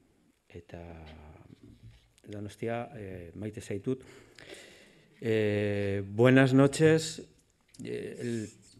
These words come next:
el arte de, el bien decir consiste en saber cuándo se tiene uno que callar.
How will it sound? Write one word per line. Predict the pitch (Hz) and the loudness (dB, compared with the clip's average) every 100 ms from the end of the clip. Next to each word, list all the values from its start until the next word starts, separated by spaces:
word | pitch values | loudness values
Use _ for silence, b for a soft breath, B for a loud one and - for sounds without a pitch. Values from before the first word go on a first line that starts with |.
| _ _ _ - _ - | _ _ _ -20 _ -6
el | 110 | -2
arte | 117 120 127 | -2 0 2
de, | 120 120 113 113 107 107 104 - - _ _ | 4 4 4 2 -2 -4 -8 -12 -16 _ _
el | 110 98 95 | -14 -12 -10
bien | 98 110 | -6 -4
decir | 110 113 131 123 | -4 -4 -6 -4
consiste | 110 101 104 131 | -8 -8 -8 -6
en | 120 | -6
saber | 104 110 110 - _ | -4 -4 -4 -12 _
cuándo | 107 101 101 | -10 -8 -8
se | 107 | -8
tiene | 113 104 | -6 -4
uno | 107 101 | -4 -6
que | 98 | -8
callar. | 98 98 107 | -8 -6 -6